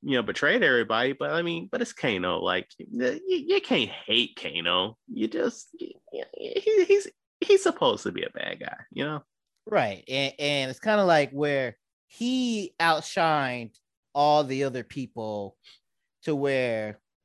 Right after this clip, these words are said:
Speaker 2: he's a, he ends up being a bad guy, but it's kinda like you still root for him. It's kinda like, you know,
Speaker 1: Loki.
Speaker 2: Yeah, like the bad guy that's cool that you still root for. It's
Speaker 1: Mm-hmm.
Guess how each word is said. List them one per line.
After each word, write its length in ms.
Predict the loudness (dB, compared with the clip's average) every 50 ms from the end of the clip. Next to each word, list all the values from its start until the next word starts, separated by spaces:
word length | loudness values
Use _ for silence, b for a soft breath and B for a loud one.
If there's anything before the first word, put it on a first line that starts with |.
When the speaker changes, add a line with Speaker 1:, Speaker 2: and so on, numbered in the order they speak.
| _ _ _ _ _ _ _ _ _ _ _ _ _ _
Speaker 2:
he's 540 | _ -4 -2 0 0 0 0 0 0 0 0
a, 200 | 0 0 -2 -4 -10 -18 _ _
he 240 | -4 0 2 2 2
ends 160 | 2 2 2
up 160 | 0 -2 -2 -2
being 260 | -4 -4 -4 -4 -4
a 80 | -4
bad 380 | -4 -2 0 2 2 2 2 0
guy, 380 | -2 -2 0 0 -2 -2 -4 -6
but 260 | -6 -4 -2 -2 -2
it's 140 | -4 -4 -4
kinda 200 | -4 -4 -2 -2
like 280 | 0 0 -2 -2 -4 -8 _ _ _ _ _ _ _ _ -12
you 180 | -8 -6 -6
still 540 | -6 -2 2 2 4 4 4 2 0 -4 -8 _ _ _ _ _ _ _
root 360 | -16 -6 0 2 2 2 2
for 160 | 0 -4 -4
him. 100 | -4 -4
It's 100 | -4 -4
kinda 200 | -2 -2 0 2
like, 240 | 4 4 2 2 0 _ _
you 100 | -8 -4
know, 140 | 0 2 4
Speaker 1:
Loki. 440 | 4 4 4 2 0 -2 -4 -4 -10 _ _ _ _ _ _ _ _ _ _ _ _ _ _
Speaker 2:
Yeah, 280 | 0 2 2 2 0 0
like 220 | 0 -2 -2 -2 -4
the 40 |
bad 300 | -2 2 4 4 4 4
guy 220 | 4 4 4 4 2
that's 160 | 0 -2 -6
cool 460 | -4 -2 0 2 2 2 2 0 -2
that 140 | -4 -6 -8
you 60 | -12
still 300 | -12 -8 -4 -2 -2 0
root 240 | 0 -2 -2 -4 -4
for. 480 | -4 -2 0 0 2 2 2 0 -2 -4
It's 40 | -8
Speaker 1:
Mm-hmm. 220 | -10 -10 -8 -6